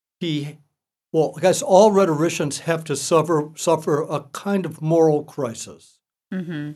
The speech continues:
Speaker 1: which is how to have a proper alignment between a sign, semiotic, like a word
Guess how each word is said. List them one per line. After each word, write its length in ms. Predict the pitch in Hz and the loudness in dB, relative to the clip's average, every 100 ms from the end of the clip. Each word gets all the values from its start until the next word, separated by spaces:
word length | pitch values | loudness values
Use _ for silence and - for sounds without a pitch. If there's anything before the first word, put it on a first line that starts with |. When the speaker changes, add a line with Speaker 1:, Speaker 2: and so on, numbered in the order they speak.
| _ _ _ _ _ - | _ _ _ _ _ -2
Speaker 1:
which 260 | 175 170 | -2 0
is 320 | 170 160 - - _ _ _ _ _ _ _ | 0 0 -4 -12 _ _ _ _ _ _ _
how 240 | - 202 233 | 2 2 2
to 340 | - 208 190 - | 0 -2 -2 -4
have 240 | 196 180 165 | -4 -2 -4
a 40 | |
proper 680 | - - 185 196 202 190 190 _ | -4 2 4 4 2 2 -2 _
alignment 800 | 160 143 147 165 175 156 127 117 _ _ _ _ | -4 0 4 4 2 -2 -4 -8 _ _ _ _
between 480 | - 156 - 180 165 | -6 -6 -2 0 0
a 80 | 139 | -2
sign, 960 | - - 208 208 143 104 143 226 220 _ _ _ | -2 -2 2 2 2 -2 -4 -4 -6 _ _ _
semiotic, 800 | - 185 185 175 143 127 196 - _ _ _ _ _ _ _ _ _ _ _ | 0 2 4 4 4 2 -2 -4 _ _ _ _ _ _ _ _ _ _ _
like 180 | 165 160 | 2 4
a 80 | 143 | 0
word 680 | 127 156 175 185 202 214 | 2 4 8 8 8 6